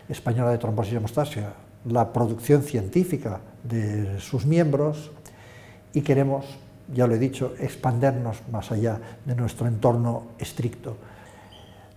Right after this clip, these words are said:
La sed a nivel nacional es el referente. No quiere decir que no haya otras sociedades que hayan trabajado en apartados determinados de la hemostasia y de la trombosis, por supuesto, pero de una forma global es la sociedad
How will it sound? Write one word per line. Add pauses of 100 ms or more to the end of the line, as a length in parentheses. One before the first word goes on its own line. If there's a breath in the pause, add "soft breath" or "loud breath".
La
sed (600 loud breath)
a
nivel
nacional (120)
es
el
referente. (120)
No
quiere
decir
que
no
haya
otras
sociedades
que
hayan
trabajado
en (260)
apartados
determinados (400 loud breath)
de
la
hemostasia
y
de
la
trombosis,
por
supuesto, (760 loud breath)
pero
de
una
forma
global (300 loud breath)
es
la
sociedad